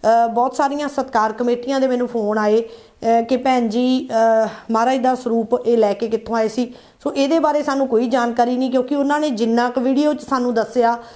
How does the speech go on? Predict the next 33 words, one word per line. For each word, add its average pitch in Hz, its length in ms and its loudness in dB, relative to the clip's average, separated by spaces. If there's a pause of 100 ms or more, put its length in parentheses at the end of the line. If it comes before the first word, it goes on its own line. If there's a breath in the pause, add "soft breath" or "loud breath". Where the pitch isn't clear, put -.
(180 loud breath)
ਉਹ 262 80 2
ਸਾਰਾ 269 320 2
ਅਸੀਂ 269 440 -2
ਵੀਡੀਓ 240 320 2
ਉਸੇ 262 420 0
ਤਰੀਕੇ 247 420 -2
ਨਾਲ 226 200 2
ਪੋਸਟ 208 360 -4
ਕਰਤੀ 220 360 -2
ਸੀ, 240 200 -4
ਉਹਦੇ 254 180 2
'ਚ 262 100 -8
ਕੁਛ 254 240 -4
ਵੀ 277 100 -4
ਕੱਟ 226 240 -4
ਕਟਈਆ 214 380 0
ਨਹੀਂ 214 160 -4
ਸੀ। 254 240 -6 (400 loud breath)
ਉਹਨਾਂ 285 460 0
ਨੇ 247 160 0
ਸਾਨੂੰ 233 460 -2 (260 loud breath)
ਨਹੀਂ 240 160 2
ਦੱਸਿਆ। 285 460 2
ਇਹ 302 120 0
ਸਵਾਲ 254 760 2 (580 loud breath)
ਅੱਜ 233 200 -2 (120)
ਐਸ 240 180 0
ਜੀ 226 160 -2
ਪੀ 262 200 0
ਸੀ 269 140 -2
ਨੂੰ 262 140 2
ਬਣਦਾ 214 300 0
ਹੈ। 233 280 -4